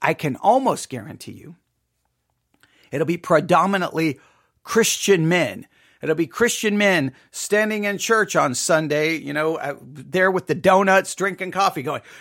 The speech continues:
"Did you hear what Biden did? Canceled student loan debt. That's a bunch of garbage. Who's gonna pay for that? Nobody's paying for my student loans. Nobody's paying for my debt."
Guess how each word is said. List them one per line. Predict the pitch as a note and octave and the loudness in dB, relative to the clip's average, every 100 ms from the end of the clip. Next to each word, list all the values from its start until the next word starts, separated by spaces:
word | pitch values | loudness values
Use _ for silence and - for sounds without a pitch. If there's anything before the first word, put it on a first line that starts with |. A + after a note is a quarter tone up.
| - | -4
"Did | F3+ | -2
you | - | 0
hear | - D4 D4+ | 2 2 4
what | D4 A#3 | 2 2
Biden | F3+ B3+ D#4 D4 D4 | 0 2 2 0 0
did? | D#4 E4 D#4+ A#3 - _ | 2 4 2 -2 -10 _
Canceled | - D4 D4 B3+ | 0 2 2 -2
student | - - D4+ C#4+ | -4 -2 0 2
loan | A#3+ C#4 B3+ | 4 4 4
debt. | F#3 D3+ | 2 2
That's | C#4 D4 | 2 2
a | F#3+ | 2
bunch | F#3+ - | 0 0
of | F3 | 0
garbage. | C#4 D4 G3+ - | 4 4 2 2
Who's | E4 E4 | 4 6
gonna | C#4 C4 | 4 2
pay | - C#4+ D4 | 2 2 2
for | C#4+ F#3 | 0 0
that? | D3 A#3+ A3 - - _ _ _ _ | 2 2 0 -4 -16 _ _ _ _
Nobody's | - C4+ C#4 B3+ | 2 4 6 2
paying | - C4+ C#4+ C4 | 2 4 4 4
for | F3+ | 0
my | D#3+ C#4 D#4 | 2 4 6
student | A3 - G3 F3+ F3 | 4 4 4 4 0
loans. | F3 F#3 G3 E3+ - - | 0 2 0 -8 -16 0
Nobody's | A3 C#4 C4+ F3+ | 4 4 4 0
paying | - C4+ C4+ A3+ | 2 4 4 4
for | A3 F#3 - - | 2 2 -2 -2
my | E3+ C#4 C#4+ | 4 6 4
debt." | E3 F3+ D3 D3+ - | 2 0 0 0 -6